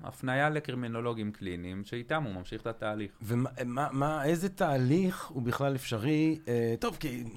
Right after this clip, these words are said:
Speaker 2: ל-, לאדם כזה. זאת אומרת, אה, כי, כי כבר פה אני חושב שמעניין מבחינה קרימינולוגית את האפשר-, או, תגיד לי אתה מן הסתם, אבל האפשרויות לתגובות שונות. זאת אומרת,
Speaker 1: מהמם.
Speaker 2: אם אדם מוצא בעצמו פתאום את הדחף נקרופילי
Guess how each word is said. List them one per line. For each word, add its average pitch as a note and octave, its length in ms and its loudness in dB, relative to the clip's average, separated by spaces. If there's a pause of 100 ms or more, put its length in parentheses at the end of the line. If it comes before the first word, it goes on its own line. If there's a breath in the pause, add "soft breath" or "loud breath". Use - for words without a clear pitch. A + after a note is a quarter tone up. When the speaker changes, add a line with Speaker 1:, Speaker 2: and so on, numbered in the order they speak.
Speaker 2:
ל-, B2 360 -2
לאדם A#2+ 320 6
כזה. G#2+ 300 0
זאת - 100 -2
אומרת, - 420 4
אה, F#3 100 2 (120)
כי, D#3+ 320 0
כי C3+ 120 -2
כבר A#3 280 4
פה A#3 220 8
אני F#3 120 6
חושב - 160 -2
שמעניין F3 580 2
מבחינה F#3+ 240 0
קרימינולוגית D#3+ 680 2
את C#3 160 -2 (800 loud breath)
האפשר-, C3 360 -2 (100)
או, A2 240 -4 (340)
תגיד A2+ 240 -4
לי B2+ 80 0
אתה F#3+ 160 2
מן F3+ 140 2
הסתם, B2 260 0
אבל A2+ 280 0
האפשרויות C3 880 0 (500 soft breath)
לתגובות B2 920 2
שונות. B2 600 -2
זאת - 120 -8
אומרת, C3 180 2
Speaker 1:
מהמם. G#2 120 -2 (380 soft breath)
Speaker 2:
אם A#3+ 180 4
אדם F3+ 360 4
מוצא E3+ 400 0
בעצמו B2+ 640 0
פתאום B2 580 0 (100)
את - 140 -10
הדחף A2 880 -2
נקרופילי C3+ 640 -2